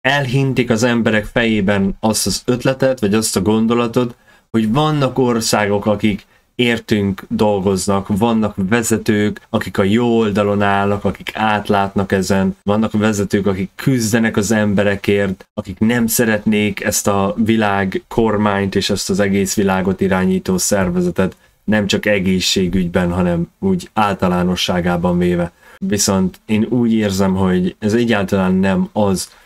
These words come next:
ami valóban történik. A hajnalig tartóan végül eredménytelennek bizonyult múlt heti viták után az ensz égisze alatt működő szervezet tisztségviselői csalódottságuknak adtak hangot, s egyben arra figyelmeztettek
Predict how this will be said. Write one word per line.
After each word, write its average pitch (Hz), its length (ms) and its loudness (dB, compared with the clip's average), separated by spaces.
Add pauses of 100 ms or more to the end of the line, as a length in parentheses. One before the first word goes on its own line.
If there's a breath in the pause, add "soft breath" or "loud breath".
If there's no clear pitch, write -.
(160 soft breath)
ami 95 180 0
valóban 87 760 0
történik. 98 760 -2 (360)
A 95 80 0
hajnalig 127 680 0
tartóan 117 600 0
végül 104 840 0
eredménytelennek 101 960 0
bizonyult 98 540 0
múlt 113 280 0
heti 107 260 0
viták 101 460 0
után 117 340 0
az 95 200 -2
ensz 113 400 -2
égisze 101 480 0
alatt 92 260 0
működő 98 500 0
szervezet 101 760 0
tisztségviselői 104 1200 0
csalódottságuknak 98 960 0
adtak 98 360 -2
hangot, 107 420 0
s - 100 -4
egyben 101 320 0
arra 110 300 0
figyelmeztettek 98 1080 0